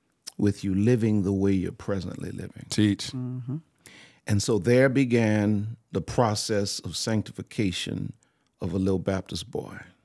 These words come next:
Speaker 2: That's like the name of a book.
Speaker 1: Yeah, it does, huh?
Speaker 3: Yeah.
Speaker 1: It does.
Speaker 2: The sanctification of a
Speaker 3: The
Speaker 2: little Baptist boy.
Speaker 3: process.
Speaker 2: Yeah.
Speaker 3: The process.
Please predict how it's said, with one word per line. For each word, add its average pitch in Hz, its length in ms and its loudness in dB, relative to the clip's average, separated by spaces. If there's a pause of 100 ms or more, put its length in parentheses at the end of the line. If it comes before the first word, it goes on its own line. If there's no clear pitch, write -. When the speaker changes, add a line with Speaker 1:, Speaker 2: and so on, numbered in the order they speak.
(760)
Speaker 2:
That's - 240 -6
like 113 120 6
the 107 60 2
name 113 240 2
of 98 60 0
a 90 60 -2
book. 147 320 2 (280)
Speaker 1:
Yeah, 107 200 0
it 80 160 -6
does, 120 340 -2
huh? - 120 -4 (100)
Speaker 3:
Yeah. 156 160 -4 (540)
Speaker 1:
It 87 120 -14
does. 107 300 -2
Speaker 2:
The - 120 -10
sanctification 117 720 -2
of 92 80 -4
a 90 40 -4
Speaker 3:
The 90 40 -2
Speaker 2:
little 107 160 4
Baptist 104 420 2
boy. 92 120 -2
Speaker 3:
process. - 420 -6
Speaker 2:
Yeah. 98 380 0 (180)
Speaker 3:
The 135 80 -8
process. - 960 -6